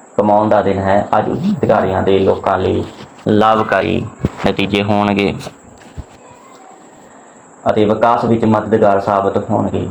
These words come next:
ਤੁਸੀਂ ਆਯਾਤ ਨਿਰਯਾਤ ਵਰਗੇ ਕਾਰੋਬਾਰੀਆਂ ਸ਼ੁਰੂ ਕਰਨ ਦਾ ਫੈਸਲਾ ਕਰ ਸਕਦੇ ਹੋ। ਇਸ ਨਾਲ ਧਰਮ ਅਤੇ ਅਧਿਆਤਮ ਪ੍ਰਤੀ ਤੁਹਾਡੀ ਰੁਚੀ ਵਧੇਗੀ। ਇਸ ਦਿਨ ਯਾਤਰਾ ਕਰਨ ਦਾ ਇਹ ਇੱਕ ਸ਼ੁਭ ਅਯੋਗ ਹੈ।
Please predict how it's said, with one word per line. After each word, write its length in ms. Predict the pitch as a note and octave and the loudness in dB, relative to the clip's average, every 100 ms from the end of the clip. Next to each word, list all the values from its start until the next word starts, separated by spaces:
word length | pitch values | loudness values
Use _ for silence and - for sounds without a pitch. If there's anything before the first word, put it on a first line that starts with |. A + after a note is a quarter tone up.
| - | -4
ਤੁਸੀਂ 300 | G#2+ A#2+ A2+ | 0 2 4
ਆਯਾਤ 300 | G#2+ G#2+ G#2+ | 4 2 0
ਨਿਰਯਾਤ 420 | G#2 G#2+ G#2 G#2 | 2 4 2 2
ਵਰਗੇ 360 | G2 F#2+ F#2+ F#2 | 0 2 2 2
ਕਾਰੋਬਾਰੀਆਂ 600 | F#2+ F#2+ G2 G2 G2 F#2+ | 2 2 4 2 2 0
ਸ਼ੁਰੂ 220 | G2+ G2+ | 0 0
ਕਰਨ 280 | G2+ F#2 F#2 | 2 0 0
ਦਾ 280 | F#2 F2+ - | 0 0 0
ਫੈਸਲਾ 380 | G2+ G2 F#2+ F#2 | -2 0 -2 -2
ਕਰ 180 | - | -2
ਸਕਦੇ 380 | - - - - | -2 -4 -4 -4
ਹੋ। 60 | - - - - - - - - | -6 -10 -20 -20 -20 -20 -20 0
ਇਸ 180 | A#2 B2+ | 2 4
ਨਾਲ 180 | B2 A#2 | 2 2
ਧਰਮ 300 | B2+ A2+ A#2 | 2 2 2
ਅਤੇ 120 | A2+ | 2
ਅਧਿਆਤਮ 460 | A2+ A2+ G#2 A2 A2+ | 4 4 2 0 2
ਪ੍ਰਤੀ 380 | A2 G#2 G#2 G#2 | 2 2 0 0
ਤੁਹਾਡੀ 300 | A2+ G2+ F#2+ | -2 0 0
ਰੁਚੀ 280 | F#2 G2 | 0 2
ਵਧੇਗੀ। 460 | G2 G2 G2+ G#2 A2 - - - - | 2 2 2 0 -2 -6 -20 -14 0
ਇਸ 140 | C3 | 2
ਦਿਨ 160 | C3+ C3+ | 4 4
ਯਾਤਰਾ 720 | A#2 A2 - A2+ A2+ A2+ A2+ A2+ - - - | 4 4 2 2 2 2 -2 -8 -18 -10 -2
ਕਰਨ 220 | G#2 G#2 | 0 2
ਦਾ 100 | G#2 | 2
ਇਹ 200 | G#2 G#2 | 4 2
ਇੱਕ 180 | G2+ - | 0 -6
ਸ਼ੁਭ 300 | - A#2 A2+ | -2 -2 2
ਅਯੋਗ 280 | A2 G2 F#2 | 2 2 2
ਹੈ। 160 | F2+ | 0